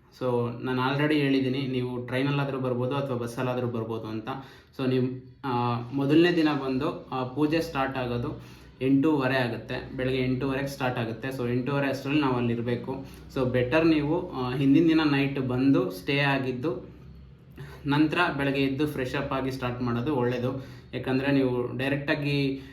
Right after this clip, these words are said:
ಆ, ನೈಟ್ ಜರ್ನಿ ಮಾಡ್ಕೊಂಡು ನಿಮ್ಮೂರಿಂದ ಬೆಳಗ್ಗೆ ಬಂದು ಇಳಿದ್ರೆ ನಿಮಗೆ ಸ್ಟ್ರೈನ್ ಆಗುತ್ತೆ. So, ಅದಕ್ಕೋಸ್ಕರ ನಾನು, ಆ, ಇದನ್ನು ಸಜೆಸ್ಟ್ ಮಾಡ್ತೀನಿ. So, ಹಿಂದಿನ ದಿನ ಬಂದರೆ ನಾನು ಎಲ್ಲಿ ಸ್ಟೇ ಆಗ್ಬೋದು ಅಂತ ಒಂದು ಆಪ್ಷನ್ ಕೂಡ ಹೇಳಿದ್ದೆ,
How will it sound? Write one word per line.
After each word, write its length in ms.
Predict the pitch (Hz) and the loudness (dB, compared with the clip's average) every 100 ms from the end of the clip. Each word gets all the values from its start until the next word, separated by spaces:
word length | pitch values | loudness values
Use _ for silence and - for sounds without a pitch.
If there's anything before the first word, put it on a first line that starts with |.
| - 131 | -12 -2
ಆ, 180 | 127 123 | 0 2
ನೈಟ್ 340 | 127 139 143 | 2 2 0
ಜರ್ನಿ 260 | 143 139 139 | 0 2 4
ಮಾಡ್ಕೊಂಡು 420 | 135 123 131 131 | 2 0 -2 0
ನಿಮ್ಮೂರಿಂದ 560 | 127 131 139 139 135 131 131 - - - | 4 4 4 4 4 4 -2 -8 -16 -4
ಬೆಳಗ್ಗೆ 300 | 135 135 147 | 0 4 4
ಬಂದು 280 | 143 139 135 | 4 4 6
ಇಳಿದ್ರೆ 640 | 131 123 117 135 139 - - - | 4 2 -2 -4 -8 -16 -20 -6
ನಿಮಗೆ 520 | 143 139 139 135 123 | 2 4 4 2 0
ಸ್ಟ್ರೈನ್ 340 | 117 120 135 135 | -2 -4 -2 0
ಆಗುತ್ತೆ. 540 | 123 113 - - - - | 0 -2 -6 -10 -10 -8
So, 80 | 123 | -4
ಅದಕ್ಕೋಸ್ಕರ 460 | 120 131 135 - | -4 -4 -4 -4
ನಾನು, 560 | 139 135 120 117 113 - | -2 0 0 0 -4 -6
ಆ, 180 | 117 117 | -4 -2
ಇದನ್ನು 240 | 123 135 | 0 0
ಸಜೆಸ್ಟ್ 360 | 135 123 123 123 | 0 -2 -2 -2
ಮಾಡ್ತೀನಿ. 380 | 113 - 117 135 - - - - | -4 -4 -6 -6 -8 -16 -20 -4
So, 260 | 127 120 113 - - - - _ - - - - - - - - - - | -2 0 -4 -8 -16 -20 -20 _ -20 -20 -20 -20 -20 -20 -20 -20 -14 4
ಹಿಂದಿನ 240 | 151 160 | 6 8
ದಿನ 300 | 156 151 135 | 6 4 2
ಬಂದರೆ 260 | 139 139 156 | 2 2 2
ನಾನು 320 | 139 131 127 | 2 2 0
ಎಲ್ಲಿ 220 | 127 143 | 0 -2
ಸ್ಟೇ 160 | 143 139 | 0 -2
ಆಗ್ಬೋದು 420 | 131 127 127 127 | -2 -2 -2 0
ಅಂತ 200 | 127 120 | -2 -2
ಒಂದು 240 | 123 120 | -2 0
ಆಪ್ಷನ್ 360 | 120 120 135 120 | -2 -2 -4 -2
ಕೂಡ 120 | 127 | -2
ಹೇಳಿದ್ದೆ, 580 | 120 117 110 117 170 | -2 -4 -6 -6 -8